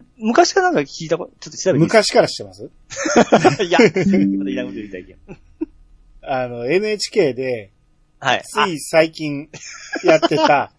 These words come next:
Speaker 1: <laughs> はい。
Speaker 2: あのー、ゲーム一本一本、
Speaker 1: ええ。
Speaker 2: テーマ取り上げて喋っていくっていうやつで、まあ、開発の人呼んで、
Speaker 1: はい。
Speaker 2: えー、いろいろ話していくんですよ。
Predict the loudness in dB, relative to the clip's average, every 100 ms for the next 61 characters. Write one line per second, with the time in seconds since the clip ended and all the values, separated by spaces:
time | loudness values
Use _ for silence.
0 | -20 -18 -8 -4 -4 -6 _ -20 _ -6
1 | -4 -4 -6 -8 -8 -10 -12 -14 -14 -14
2 | -14 -14 -14 -14 -4 2 2 2 -4 -6
3 | -4 -4 -6 -6 -6 -6 _ _ _ _
4 | -16 -6 -6 -6 _ _ _ -2 0 0
5 | -4 -4 -2 -2 -2 -4 -4 -2 -2 -4
6 | -8 -12 -10 -12 -12 -18 -18 -18 -18 -16
7 | -12 -12 -14 _ _ _ -6 -4 4 4
8 | 4 0 -4 -8 -8 -8 -8 -8 -12 -14
9 | -16 _ _ -4 -4 -6 _ -20 _ _
10 | -14 -8 -6 -4 -2 -4 -6 -12 -10 -12
11 | -12 -16 -18 -20